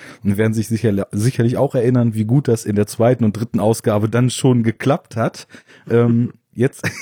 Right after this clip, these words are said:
<laughs> jetzt sind wir zeitlich etwas begrenzt, was also tatsächlich zu einer gewissen Kompaktheit führen wird. Aber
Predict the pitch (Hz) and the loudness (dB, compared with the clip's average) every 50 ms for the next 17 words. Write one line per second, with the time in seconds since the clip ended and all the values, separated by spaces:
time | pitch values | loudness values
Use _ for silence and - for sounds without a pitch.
0 | - - - 226 220 - - 196 196 - - 185 180 - - 151 147 139 - 120 | -4 0 2 2 2 2 -2 -4 -4 -2 -2 -4 -4 -4 -2 -2 -2 -2 -2 -2
1 | - - 117 120 135 - 127 123 107 131 127 117 113 110 - - 104 98 98 101 | -2 0 -2 -2 0 -2 -2 -2 -2 -2 -2 -2 -2 -2 -4 -6 -6 -4 -2 0
2 | 113 160 208 - - - - - - - - - - 98 110 - 104 104 113 113 | 0 0 0 -2 -8 -18 -20 -20 -20 -20 -14 -6 -4 -4 -2 0 0 0 0 0
3 | 117 110 104 - 117 117 113 104 - - - 92 95 101 101 98 98 98 101 - | 0 -2 -2 -2 -4 -2 -2 -4 -4 -4 -6 -4 -2 -2 -2 -2 -2 -2 -2 -2
4 | - 113 - - 101 - - - - - - - 107 107 - - - - - 123 | -4 -2 -2 -2 -4 -4 -6 -10 -10 -10 -8 -4 -2 -2 -2 -4 -4 -2 0 0
5 | 131 120 98 95 107 147 - - - - _ _ _ _ _ _ - 104 117 127 | 0 0 0 0 0 -2 -2 -4 -12 -20 _ _ _ _ _ _ -4 -2 0 0
6 | 131 127 | 0 -2